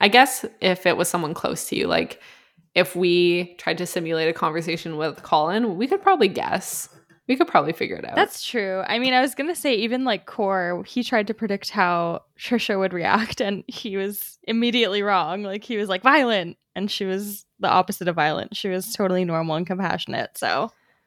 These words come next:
Speaker 1: Like, what do you, do you think it's because they were in a public place? Like, I need to know the, the argument that they had where he was this nervous about it.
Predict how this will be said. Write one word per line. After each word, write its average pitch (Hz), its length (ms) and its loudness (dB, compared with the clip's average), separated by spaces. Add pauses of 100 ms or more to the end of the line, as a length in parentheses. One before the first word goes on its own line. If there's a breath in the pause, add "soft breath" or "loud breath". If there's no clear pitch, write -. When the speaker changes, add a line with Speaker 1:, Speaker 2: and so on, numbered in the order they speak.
(140)
Speaker 1:
Like, 226 220 2
what 208 360 2
do 302 60 4
you, 330 280 4 (140)
do 233 120 -2
you 247 80 2
think 285 240 -2
it's 339 120 -6
because 220 360 0
they 220 100 4
were 208 80 4
in 202 80 2
a 180 60 0
public 185 400 -2
place? - 580 -2 (460)
Like, 190 260 0
I 208 160 4
need 247 240 0
to 294 140 -4
know 202 540 0
the, 185 340 -4
the 185 160 0
argument 190 720 0
that 175 160 -2
they 170 180 -2
had 180 720 0
where 170 380 0
he 202 200 -4
was 175 260 0
this 170 280 0
nervous 165 440 -2
about 113 360 0
it. 90 220 -4